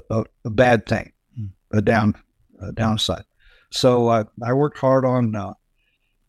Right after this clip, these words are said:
Speaker 1: getting my master's degree and getting my, um, my, um, professional military education, uh,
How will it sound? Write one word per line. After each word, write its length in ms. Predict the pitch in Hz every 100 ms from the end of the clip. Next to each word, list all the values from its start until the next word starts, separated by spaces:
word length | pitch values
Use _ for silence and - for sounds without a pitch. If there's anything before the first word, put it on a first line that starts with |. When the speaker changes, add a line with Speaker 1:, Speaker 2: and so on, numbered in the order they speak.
| _ _ _ -
Speaker 1:
getting 180 | 110 127
my 60 | 127
master's 400 | 123 143 - 131
degree 280 | 143 139
and 100 | 139
getting 220 | 123 123 123
my, 300 | 117 110 107
um, 380 | 101 98 - - _ _ -
my, 340 | 110 107 101 98
um, 500 | 92 90 87 90 101 _ _
professional 440 | - - 135 123 127
military 440 | 127 123 135 120
education, 760 | 113 110 - 117 110 113 110 - _ _ _ _ _ _ _ _ _ _ _
uh, 180 | 101 98